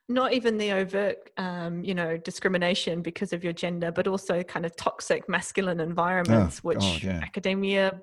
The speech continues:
Speaker 1: was, and in some
Speaker 2: And
Speaker 1: cases,
Speaker 2: in some-,
Speaker 1: unfortunately, still is.
Speaker 2: sometimes, yes, sadly. Impressive enough to get that kind of, of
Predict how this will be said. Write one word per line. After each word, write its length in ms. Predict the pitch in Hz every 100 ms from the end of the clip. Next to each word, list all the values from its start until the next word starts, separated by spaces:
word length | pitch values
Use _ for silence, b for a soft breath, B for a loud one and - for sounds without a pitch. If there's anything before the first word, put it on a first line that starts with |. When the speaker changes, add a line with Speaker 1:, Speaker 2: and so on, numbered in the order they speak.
| _
Speaker 1:
was, 720 | 185 208 254 165 185 - - -
and 160 | 185 180
in 160 | 180 - _
some 160 | - 196
Speaker 2:
And 100 | 190
Speaker 1:
cases, 240 | 131 180 170
Speaker 2:
in 40 |
some-, 140 | 175 175
Speaker 1:
unfortunately, 440 | 104 - 180 -
still 220 | 180 185
is. 60 | 220 - -
Speaker 2:
sometimes, 360 | 113 135 -
yes, 360 | - - - - -
sadly. 500 | - 101 101 113 113 b -
Impressive 600 | 151 - 185 190 - 113
enough 260 | 104 95
to 100 | -
get 260 | 101 104 98 -
that 300 | 110 107 -
kind 340 | - 110 104
of, 260 | 101 85 -
of 340 | 107 90 90